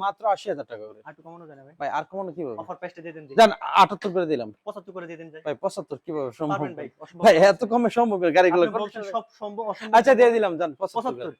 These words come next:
Speaker 1: হ্যাঁ,
Speaker 2: আজকে
Speaker 1: পঁচাত্তর করে।
Speaker 2: উনিশের ডিজিটাল প্লেট লাগানো, আহ, দুই দুইটা ইঞ্জিনের অবস্থা যদি বলি, একদম সুপার ফ্রেশ। ভাই, ইঞ্জিনগুলো আনটাচ অবস্থায় আছে?
Speaker 1: হ্যাঁ, ইঞ্জিন কিন্তু এখনো মেইন পার্ট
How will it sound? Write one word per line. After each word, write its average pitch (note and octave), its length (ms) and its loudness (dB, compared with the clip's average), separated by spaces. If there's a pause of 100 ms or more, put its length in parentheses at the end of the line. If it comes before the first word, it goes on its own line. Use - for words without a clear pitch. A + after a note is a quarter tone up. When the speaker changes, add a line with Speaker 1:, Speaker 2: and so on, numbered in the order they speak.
(140)
Speaker 1:
হ্যাঁ, E3 140 4
Speaker 2:
আজকে G3 100 2
Speaker 1:
পঁচাত্তর A3 260 0
করে। A3 120 -8
Speaker 2:
উনিশের C4 460 -2 (220)
ডিজিটাল G3+ 420 -6
প্লেট A3 180 -6 (100)
লাগানো, F3 460 -4
আহ, E3+ 320 -12 (180)
দুই G#3+ 200 -10
দুইটা G#3+ 180 -8 (100)
ইঞ্জিনের G3+ 360 -8
অবস্থা F3 240 -14 (140)
যদি E3+ 160 -16
বলি, F3+ 180 -10
একদম F#3 240 -16
সুপার B3 300 -6 (120)
ফ্রেশ। D3+ 200 -16 (320)
ভাই, F#3+ 100 -6 (140)
ইঞ্জিনগুলো A3+ 340 -10
আনটাচ G#3+ 240 -12
অবস্থায় G#3+ 220 -18
আছে? G3 60 2
Speaker 1:
হ্যাঁ, A3+ 140 6 (100)
ইঞ্জিন B3 200 4 (100)
কিন্তু B3 240 2
এখনো A3+ 260 4
মেইন G#3+ 180 -4
পার্ট A3+ 120 0